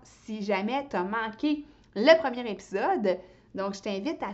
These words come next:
t'abonner au podcast Focus Squad. Donc, comme ça, c'est quoi l'avantage, en fait, pour toi ? C'est que tu vas pouvoir recevoir toutes les notifications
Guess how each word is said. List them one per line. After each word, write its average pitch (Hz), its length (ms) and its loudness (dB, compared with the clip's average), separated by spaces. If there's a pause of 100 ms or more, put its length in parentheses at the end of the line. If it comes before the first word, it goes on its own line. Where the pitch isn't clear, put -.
t'abonner 269 760 2
au 370 140 2
podcast 277 760 -2 (160)
Focus 233 440 -8
Squad. 202 580 -6 (400)
Donc, 185 260 -4
comme 247 160 0
ça, 320 420 4 (160)
c'est - 220 -2
quoi 226 140 -2
l'avantage, 233 500 -2 (100)
en 208 80 -6
fait, 262 200 -6
pour 208 160 -10
toi ? 262 280 6 (680)
C'est 539 240 2
que 370 180 2
tu 269 60 -2
vas 247 100 4
pouvoir 240 420 4
recevoir 240 720 2
toutes 392 220 0
les 220 100 -4
notifications 226 1000 -2